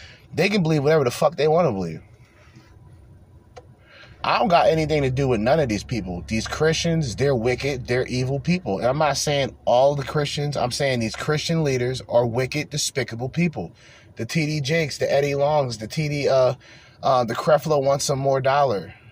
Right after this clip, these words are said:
uh, Joel Osteen, uh, the white televangelist. It doesn't matter. They're all corrupted, they're all wicked, they're all evil. These gays,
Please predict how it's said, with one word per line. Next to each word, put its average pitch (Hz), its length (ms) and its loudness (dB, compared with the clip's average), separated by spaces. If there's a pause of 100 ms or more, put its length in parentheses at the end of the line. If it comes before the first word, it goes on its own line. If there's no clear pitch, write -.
(120)
uh, 120 220 2
Joel 135 440 2
Osteen, 113 880 -2
uh, 120 240 4
the 123 120 -2
white 139 460 0
televangelist. 113 760 -2
It 135 100 -6
doesn't 151 300 0
matter. 135 400 0
They're 123 160 2
all 143 180 4
corrupted, 156 520 -2
they're 135 140 2
all 143 160 6
wicked, 139 300 -2
they're 131 100 0
all 139 140 6
evil. 147 280 -2 (800)
These 143 220 0
gays, 151 580 0